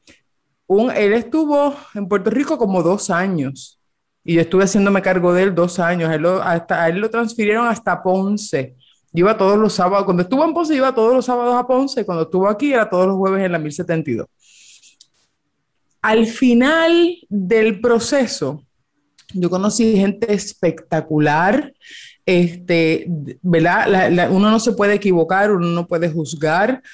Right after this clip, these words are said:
Yo conocí gente espectacular que me ayudó a tener una malicia que yo no tenía, pero tú adoptas el comportamiento. Y ya yo estaba que lo que preguntaba era: "¿Quién tú eres, socia?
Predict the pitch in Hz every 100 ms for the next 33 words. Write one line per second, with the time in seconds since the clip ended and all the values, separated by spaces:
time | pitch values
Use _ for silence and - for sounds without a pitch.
0 | - _ _ 160 170 190 190 180 190 190
1 | 208 202 196 180 180 180 185 214 208 180
2 | 170 165 160 190 202 208 208 202 202 196
3 | 208 214 214 175 156 165 180 180 180 185
4 | 170 156 185 180 185 190 185 175 220 -
5 | - 262 277 _ - - - _ _ _
6 | _ _ _ 175 175 175 170 165 160 160
7 | 151 151 165 226 226 135 131 - _ _
8 | _ _ 220 190 147 165 156 170 202 240
9 | 240 - 180 196 247 277 294 220 226 185
10 | 180 185 180 175 170 170 180 180 185 185
11 | 180 185 208 226 190 185 185 220 196 170
12 | 147 139 185 294 277 143 - _ - -
13 | 180 160 160 - 214 320 330 170 -